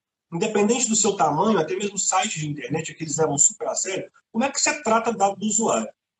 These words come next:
Porque o seu dado, Fernando Parreira, patatá, patatu, rua, blá, blá, blá, blá,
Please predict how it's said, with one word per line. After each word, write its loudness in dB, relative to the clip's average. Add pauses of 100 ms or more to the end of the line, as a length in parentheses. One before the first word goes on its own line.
Porque 0
o -2
seu 2
dado, 0 (140)
Fernando 0
Parreira, 0
patatá, -8
patatu, -8 (380)
rua, 2
blá, -2
blá, -2
blá, -6
blá, -4